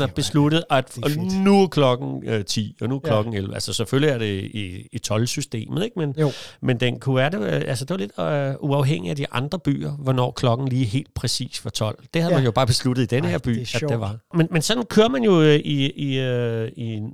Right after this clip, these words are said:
Speaker 1: i nogle hundrede år, faktisk, øh, med, med det
Speaker 2: Ja.
Speaker 1: der, man har alle sine tider, ikke? Og så i attenhundrede-tallet, vi skal helt op i attenhundrede-tallet, så
Speaker 2: Ja.
Speaker 1: begynder uger at blive lidt mere præcise,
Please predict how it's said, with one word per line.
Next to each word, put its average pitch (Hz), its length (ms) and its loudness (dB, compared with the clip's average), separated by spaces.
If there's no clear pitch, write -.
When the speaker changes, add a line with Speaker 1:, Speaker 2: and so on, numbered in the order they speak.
Speaker 1:
i 123 100 -6
nogle 110 280 -4
hundrede 104 340 -2
år, 190 200 0
faktisk, - 680 -8
øh, 120 240 0
med, 120 160 -2
med 127 140 -6
det 147 80 -4
Speaker 2:
Ja. 139 60 0
Speaker 1:
der, 123 60 -2
man 131 160 -4
har 73 240 -6
alle 135 220 -6
sine 147 280 -6
tider, 135 360 -6
ikke? 214 200 -12
Og - 80 -4
så - 140 -6
i 185 200 -10
attenhundrede-tallet, 156 840 -2
vi 139 40 -10
skal - 120 -8
helt 180 140 -6
op 170 80 -6
i - 180 -16
attenhundrede-tallet, 147 720 -6
så - 100 -6
Speaker 2:
Ja. 147 80 0
Speaker 1:
begynder 175 320 -2
uger 156 200 0
at 156 60 -4
blive 160 140 -6
lidt 151 160 -6
mere 151 200 -4
præcise, - 640 -6